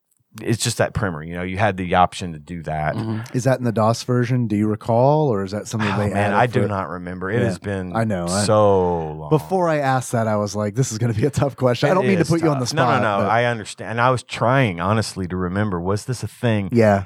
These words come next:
Speaker 1: I don't think that it was, but I think they did it for the Super N E S
Speaker 3: Makes sense. There's n-
Speaker 1: because
Speaker 3: this isn't
Speaker 1: this
Speaker 3: a
Speaker 1: is your
Speaker 3: common
Speaker 1: we can't
Speaker 3: yeah.
Speaker 1: do this. We don't wanna just throw you in.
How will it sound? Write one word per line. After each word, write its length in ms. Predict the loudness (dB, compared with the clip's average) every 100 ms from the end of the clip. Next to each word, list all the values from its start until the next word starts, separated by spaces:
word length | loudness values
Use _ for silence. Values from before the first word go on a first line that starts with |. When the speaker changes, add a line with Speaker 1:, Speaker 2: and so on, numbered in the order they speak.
| -6
Speaker 1:
I 160 | -12 -12 -2
don't 280 | 0 0 -4
think 340 | -8 -8 -4
that 120 | -2
it 160 | -2 -6
was, 580 | 0 4 6 4 0 -4
but 140 | 2 4
I 80 | 4
think 320 | 0 -8 -4
they 220 | -4 -6 -6
did 220 | 2 4
it 200 | 4 0 -4
for 120 | -8
the 80 | -6
Super 420 | -6 -6 -4 -4
N 100 | -2
E 140 | -4 -2
S 180 | 2 4
Speaker 3:
Makes 180 | 2
sense. 540 | 0 2 2 0 -6 -2
There's 200 | 0 0
n- 20 |
Speaker 1:
because 600 | 2 2 2 0 -4 -6
Speaker 3:
this 240 | -2 0 2
isn't 220 | 0 0
Speaker 1:
this 120 | 2
Speaker 3:
a 60 | 0
Speaker 1:
is 60 |
your 80 | 2
Speaker 3:
common 400 | 0 0 0 -2 -8 -8
Speaker 1:
we 180 | -6
can't 240 | -2 0 2 2
Speaker 3:
yeah. 60 |
Speaker 1:
do 60 | 2
this. 340 | 2 -2 -4 -16 -14 0
We 80 | 2
don't 120 | 4
wanna 140 | 2
just 220 | 0 -6
throw 200 | 2 4 4
you 180 | 0
in. 340 | -2 -2 -4